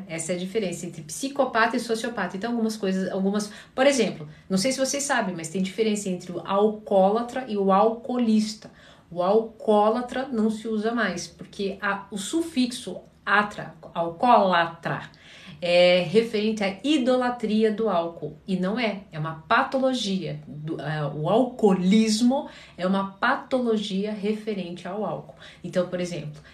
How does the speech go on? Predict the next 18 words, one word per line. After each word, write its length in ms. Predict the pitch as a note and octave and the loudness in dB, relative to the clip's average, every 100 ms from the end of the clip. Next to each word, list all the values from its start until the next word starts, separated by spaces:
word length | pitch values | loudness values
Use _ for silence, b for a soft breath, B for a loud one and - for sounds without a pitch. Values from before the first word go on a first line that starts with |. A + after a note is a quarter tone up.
| B | B
eu 80 | E3 | -10
sou, 400 | D#3+ G#3 G#3+ G#3+ - - F3 | 0 2 2 0 -14 -12 -8
se 180 | - A3+ | 0 4
eu 120 | C4 | 2
for, 340 | - G#3+ G#3 | 4 2 2
se 140 | - B3+ | 2 0
eu 80 | |
sou 180 | - B3 | 2 2
uma 140 | G3+ F#3+ | 2 0
chocólatra, 1200 | - D4+ C#4+ C#4+ A#3+ C#4+ C4 G3 F#3+ E3 C#3+ D3 B B B | 2 4 4 4 6 8 8 6 0 -2 -2 -4 B B B
eu 120 | F3 | -4
sou 180 | - G3 | 0 0
uma 120 | F3+ - - | 0 -2 -4
idolatra 1200 | C#4 C4+ G#3+ C4+ A3 A3 G#3 G#3+ - F3+ D#3 D3+ - | 0 2 6 8 10 10 10 6 0 0 2 0 -6
do 180 | E3 F3 | -4 -4
cho-, 380 | - F#3 D3+ F#3 | -2 0 0 0
do 120 | F3+ | -2
chocolate. 680 | F#3 F#3 E3 C#3+ C3+ - | -2 -4 -4 -4 -6 -10